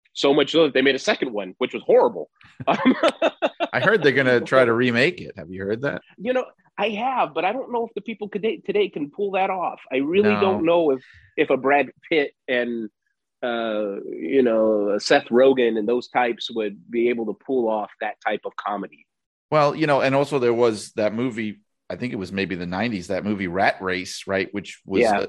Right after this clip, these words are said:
Speaker 2: a, a notorious bomb, but they tried to do Mad, Mad World, and they had people like Whoopi Goldberg and Rowan Atkinson, and I forget who
Speaker 1: Yeah.
Speaker 2: else was in it. And it just, it just didn't work. See, here's the thing, and this ties into wrestling too, is especially from those days,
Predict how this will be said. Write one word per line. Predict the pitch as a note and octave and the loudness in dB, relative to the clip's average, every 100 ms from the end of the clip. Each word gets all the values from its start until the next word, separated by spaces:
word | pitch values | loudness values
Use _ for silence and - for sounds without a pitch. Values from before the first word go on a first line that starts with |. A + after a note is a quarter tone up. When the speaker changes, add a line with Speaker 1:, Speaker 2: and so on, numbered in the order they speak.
| - | -4
Speaker 2:
a, | G#2 | -2
a | |
notorious | G2+ A2 G#2+ C#3 D#3+ C3+ F#2 | 2 2 4 4 6 4 0
bomb, | E2 A#2+ D#3+ A#2+ G#2+ | -2 2 2 2 -2
but | G#2+ | -4
they | A#2 | -6
tried | G#2 - A#2+ B2+ C3 | -8 -4 2 2 2
to | A2 | -2
do | F2 B2 C3 | -4 -4 -2
Mad, | G#2 G#2 G#2+ G#2 | -2 0 -2 -2
Mad | G#2+ G#2+ | -4 -4
World, | G2 B2 C#3+ A2+ F2+ | -4 -2 0 -2 -4
and | F2 | -12
they | F#2+ | -12
had | G2 F2+ _ _ _ - | -12 -14 _ _ _ -12
people | A2+ G#2+ | -4 0
like | G2+ F2+ | 0 0
Whoopi | G2 G2 F2 | -2 -2 -4
Goldberg | F#2 G2 F#2 G2 F#2+ | -2 -2 -2 -2 -2
and | F2 F2 | -6 -4
Rowan | F#2+ F#2+ | -4 -4
Atkinson, | E2+ F#2 G2+ G2+ F2+ - F#2+ F#2+ | -6 -8 -8 -12 -10 -6 -4 -6
and | F2+ - - - | -8 -14 -20 -12
I | - | -10
forget | - - A2 | -2 2 4
who | A2 | 4
Speaker 1:
Yeah. | G2+ | 4
Speaker 2:
else | G#2+ | 0
was | G#2+ F#2+ | -2 -2
in | G#2+ G#2 | -2 -2
it. | - - _ _ _ _ A#2+ | -6 -18 _ _ _ _ -2
And | B2 | -2
it | A#2 | -2
just, | D3 C3 - - - | 0 0 0 -16 -10
it | A2+ | -2
just | G#3 C#3+ | -2 -2
didn't | A#2+ G#2+ | -4 0
work. | C3+ B2+ - _ _ - | 2 0 -2 _ _ -10
See, | C#3 | -4
here's | G3 G#3+ | -2 -2
the | D#3+ | -4
thing, | E3+ G#3 B2+ | -2 0 0
and | |
this | C3 C#3+ | -2 -2
ties | D3 C3+ A#2+ | 2 2 2
into | A2+ G#2 | -4 -2
wrestling | G#2+ A#2+ - G#2 G2 | 0 0 -2 -10 -10
too, | - D3+ A#2 | -4 0 0
is | G2 | 0
especially | F#2+ - C3 - | -4 -6 -6 -4
from | G#2+ G2+ G2 | -6 -6 -4
those | F#2 F2 | -6 0
days, | B2+ D3 A#2 G2+ | 2 4 2 -4